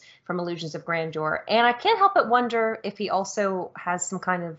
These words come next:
or had some kind of mental health issue, perhaps.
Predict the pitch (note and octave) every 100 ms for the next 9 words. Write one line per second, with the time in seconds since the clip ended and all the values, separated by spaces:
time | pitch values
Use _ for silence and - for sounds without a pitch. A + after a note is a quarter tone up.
0 | _ D3+ D3+ D#3 D#3+ E3 F3 E3+ E3 D#3
1 | D#3 D#3 E3+ D#3+ D#3+ - F3 A3 _ B3
2 | A#3+ D#4 E4+ G4+ _ _ _ _ - C#4+
3 | D#4+ G4+ - -